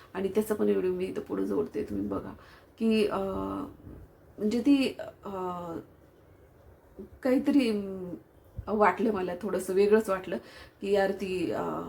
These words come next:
सिमला प्रेग्नंट होती का, गरोदर होती का, आणि ती कट केली आणि एकदम देठाशा तिथे, अ, छोटी सिमला मिरची होती आणि मला ते कापल्यानंतर खूप कसं तरी वाटलं बरं का. <laughs> ते बघितल्याच्या नंतर परत जास्तीच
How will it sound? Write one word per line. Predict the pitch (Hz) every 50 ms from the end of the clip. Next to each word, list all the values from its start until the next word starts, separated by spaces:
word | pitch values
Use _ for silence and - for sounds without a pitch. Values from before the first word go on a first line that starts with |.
| 180 -
सिमला | - - 208 185 190 185 190
प्रेग्नंट | 196 - - 196 196 185 185 190 190 190 190 190 220
होती | 226 185 185 - 202
का, | 208 - 190 190 - - 180
गरोदर | 185 180 185 185 185 190
होती | 202 202 185 185 202
का, | - - 190 175 - - - - - - - - - -
आणि | 190 190 185 180 -
ती |
कट | 180 - - 220 214 220 - -
केली | 196 185 185 185 185 190
आणि | 190 190 196
एकदम | 190 185 185 180 226 226 208 208
देठाशा | 202 196 185 185 - 185 185 - 190 185 185 180 180 - - - -
तिथे, | 202 196 - 196 208 262 - - - - - - - -
अ, | - 180 180 175 160 - - -
छोटी | - 247 247 247 214 208
सिमला | - 185 160 139 - 143
मिरची | - - - - - - - 107
होती | 104 - - - - - - _ _ _ - - - _ _ _ -
आणि | 196 196 196
मला | 190 202 196 196
ते | 202
कापल्यानंतर | 196 - 202 208 - 196 202 214 208 214 214 226 -
खूप | - 208 - -
कसं | 208 208 202 202 -
तरी | 208 208
वाटलं | 202 190 185 185 196 202 208
बरं | 214 202 208
का. | - 214 208 - - _ _ _ _ _ _ _ _ _ _ _ _ _ _ _ -
<laughs> | 247 - - - - - - - 508 480 415 -
ते | -
बघितल्याच्या | 240 226 277 311 277 320 - 294 370 - 254
नंतर | 262 254 233 - -
परत | - - 247 220 208 214 208
जास्तीच | 208 214 220 220 - - - 226